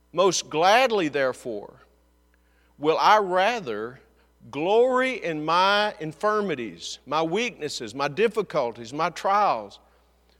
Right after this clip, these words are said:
my, my sicknesses or illnesses or whatever the case may be. Most gladly, therefore, will I rather glory," there's that word boast or glory,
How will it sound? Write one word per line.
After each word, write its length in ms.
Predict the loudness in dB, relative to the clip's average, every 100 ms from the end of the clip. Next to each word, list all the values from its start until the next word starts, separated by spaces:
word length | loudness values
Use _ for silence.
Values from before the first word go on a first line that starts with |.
| _ _ _ _ _
my, 200 | -4 -4 -6 -8
my 180 | -6
sicknesses 920 | -4 -4 -6 0 0 0 -6 -6 -6
or 80 | -4 0
illnesses 600 | 2 2 0 -6 -8 -6
or 60 |
whatever 260 | -4 -4 -4
the 100 | -6
case 300 | -4 -6 -6
may 160 | -6
be. 240 | -4 -4 0
Most 360 | 2 2 -2
gladly, 540 | 0 4 4 4 2 0
therefore, 800 | 0 -2 -4 -6 -6 -4 -6 -10 _ _ _ _ _ _ _ _ _
will 200 | 0 4
I 140 | 4
rather 520 | 4 4 4 4 0 -2
glory," 800 | -8 0 4 6 6 2 -2
there's 280 | -4 -2 -2
that 180 | -2 -2
word 360 | -2 -2 -4 2
boast 440 | 4 4 0 -6
or 80 | -8
glory, 680 | -4 0 2 2 0 -4